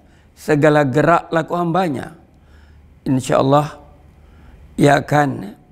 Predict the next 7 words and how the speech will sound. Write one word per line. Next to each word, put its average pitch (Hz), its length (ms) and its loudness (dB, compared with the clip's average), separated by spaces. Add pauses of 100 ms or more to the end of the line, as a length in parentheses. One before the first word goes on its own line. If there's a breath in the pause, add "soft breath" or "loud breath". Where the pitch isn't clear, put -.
(180)
menjadikan 139 720 0 (960 soft breath)
dirinya 156 560 8
manusia 147 560 2
gagah 127 480 0 (960 soft breath)
untuk 151 320 6
terus 151 320 4
menyumbang 139 640 6